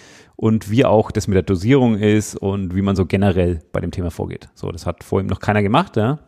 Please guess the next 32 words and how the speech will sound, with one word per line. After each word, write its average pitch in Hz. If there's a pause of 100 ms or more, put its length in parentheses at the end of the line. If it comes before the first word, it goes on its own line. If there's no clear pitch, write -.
(100)
ähm, 107 (320)
aber 101
die 107
Idee 98
ist 147
schon 117
mal 107
gar 90
nicht 92
so, -
also 113
das 123
stimmt 135
auch -
nicht 139
ganz, 143 (300)
es -
hat -
vor -
ihm 120
schon 107
jemand 98
so 90
ähnlich 151
gemacht, -
aber, 104
ähm, 104 (160)
es -
ist - (180)
relativ, 107
relativ 110
neu, 95